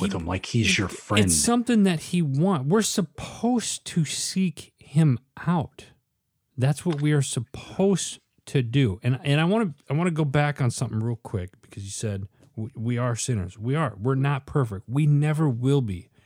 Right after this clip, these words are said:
Speaker 2: And you know what? That's okay. But that doesn't mean you can't strive for perfection. And know that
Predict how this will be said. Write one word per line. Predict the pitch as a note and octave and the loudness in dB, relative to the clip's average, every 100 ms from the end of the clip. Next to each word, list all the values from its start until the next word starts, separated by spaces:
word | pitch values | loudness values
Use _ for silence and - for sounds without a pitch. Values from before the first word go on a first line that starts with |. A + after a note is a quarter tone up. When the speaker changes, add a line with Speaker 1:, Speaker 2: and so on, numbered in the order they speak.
| _ - | _ 0
Speaker 2:
And | A#2+ | 2
you | C3 | 2
know | C#3 | 0
what? | C#3+ F3 E3+ _ _ _ _ _ _ _ _ _ _ _ _ _ _ _ _ - - _ _ - _ | 0 -2 -4 _ _ _ _ _ _ _ _ _ _ _ _ _ _ _ _ -20 -20 _ _ -20 _
That's | - C3+ - | -6 -4 0
okay. | F3+ - - C#3+ C3+ - _ _ _ _ _ _ _ _ _ _ _ _ _ _ | -2 -2 -2 -2 -2 -8 _ _ _ _ _ _ _ _ _ _ _ _ _ _
But | - F3+ B2+ | 4 4 4
that | C3+ B2+ | 2 2
doesn't | A#2+ D#3 D3 C3 | 4 4 4 4
mean | D3 D3 G2+ | 4 4 0
you | A2 | -4
can't | - C#3+ A#2+ - | -2 0 0 -2
strive | - - C3+ D#3 G3 A#2 G2 A2+ - _ _ _ _ _ _ _ _ _ _ _ _ _ _ _ _ _ _ _ _ | -6 -2 0 2 0 0 -4 -8 -12 _ _ _ _ _ _ _ _ _ _ _ _ _ _ _ _ _ _ _ _
for | _ - F#3+ B3+ F3+ - _ _ | _ -2 2 4 2 -2 _ _
perfection. | - A#2+ - F#2 - G2 - _ _ _ _ _ _ _ _ | -4 -4 -2 -8 -10 -18 -20 _ _ _ _ _ _ _ _
And | D3 C#3+ C3+ | 4 6 8
know | C#3 F3+ G#3 C3 A#2+ | 8 6 6 4 0
that | A#2+ B2+ A#2+ | 0 0 0